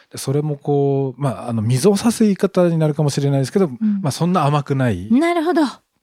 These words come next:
Speaker 1: ので、
Speaker 2: うん。
Speaker 1: まあ、例えば一旦家庭菜、まあ、地方暮らしの、あの、田舎暮らしの第、第一歩として、
Speaker 2: うん。
Speaker 1: あの、家庭菜園ができる、こう、ちっちゃい畑みたいなのがある家を借りるとか、
Speaker 2: あー、なるほどね。
Speaker 1: 家を買っ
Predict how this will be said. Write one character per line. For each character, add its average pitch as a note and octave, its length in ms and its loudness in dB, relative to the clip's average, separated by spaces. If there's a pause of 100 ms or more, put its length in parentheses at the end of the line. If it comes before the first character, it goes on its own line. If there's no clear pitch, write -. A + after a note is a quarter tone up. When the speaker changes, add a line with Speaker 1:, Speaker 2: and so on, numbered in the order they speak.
(100)
Speaker 1:
の A2+ 200 -6
で、 G#2+ 460 -2
Speaker 2:
う G3+ 40 4
ん。 F3+ 140 0 (180)
Speaker 1:
ま D3+ 140 -10
あ、 - 160 -8
例 A3+ 80 2
え A#3+ 60 0
ば G#3 100 0
一 A#2+ 160 -6 (120)
旦 E3 180 0
家 - 220 -4
庭 D3 180 2
菜、 - 220 -8
ま B2 100 0
あ、 - 20 0
地 - 160 -4
方 E3+ 260 4
暮 E3 140 4
ら D#3 80 4
し C#3 160 -2
の、 G2 420 -2
あ A#2 100 -6
の、 A#2+ 100 -2
田 B2+ 200 0
舎 C#3+ 120 -2
暮 D3 100 -2
ら C#3 100 2
し F#3 160 -2
の D3 260 0 (320)
第、 A#2+ 280 0 (200)
第 C3+ 200 2
一 A2+ 40 -2
歩 - 200 -8
と - 140 -16
し - 100 -12
て、 C#3 340 0
Speaker 2:
う C#4+ 60 0
ん。 A#3+ 220 0 (180)
Speaker 1:
あ G#2 120 -10
の、 F#2 120 -8
家 - 200 -6
庭 E3+ 160 2
菜 F3 260 0
園 E3+ 100 -2
が C#3+ 80 0
で B2 160 -2
き F3+ 140 -2
る、 E3+ 100 2
こ A2 260 -2
う、 G2+ 160 -6
ち - 160 -6
っ - 60 -20
ち G3+ 100 0
ゃ F#3 40 4
い D#3 40 4
畑 - 460 -2
み F#3+ 160 0
た E3+ 100 0
い D#3 60 2
な C#3 100 0
の B2 80 -2
が D#3+ 140 -6
あ G3+ 40 2
る G3+ 220 0
家 G3+ 220 2
を G3 160 0 (100)
借 C3 220 -6
り B2+ 60 -4
る B2+ 100 -4
と G#2 120 -14
か、 - 180 -16
Speaker 2:
あ - 20 -10
ー、 - 40 -6
な A4 580 -2
る F#3 60 4
ほ - 80 2
ど G4+ 60 -4
ね。 - 20 -4
Speaker 1:
家 - 0 -
を - 20 -4
買 D#3+ 120 0
っ - 20 -10